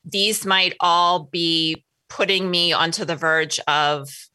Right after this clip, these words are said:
sort of shutdown mode or that fight or flight feeling within, you know, <laughs> two minutes of entering the classroom. So just extreme overwhelm,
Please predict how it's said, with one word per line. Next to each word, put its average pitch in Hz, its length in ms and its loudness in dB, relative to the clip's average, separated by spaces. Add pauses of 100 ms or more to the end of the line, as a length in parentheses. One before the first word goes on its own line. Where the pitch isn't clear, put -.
(280)
sort 160 200 0
of 151 100 0
shutdown 165 560 2
mode 160 340 0
or 143 180 0
that 143 320 0
fight 156 240 0
or 151 80 0
flight 143 380 -2
feeling 139 500 -6 (300)
within, 185 540 0
you 185 160 -2
know, 143 280 -2 (260)
<laughs> - 360 -4
two 269 200 0
minutes 208 360 2
of 175 140 0
entering 165 420 2
the 151 80 -2
classroom. - 560 -2 (640)
So 175 500 0
just 196 340 -4
extreme 208 560 0
overwhelm, 175 640 0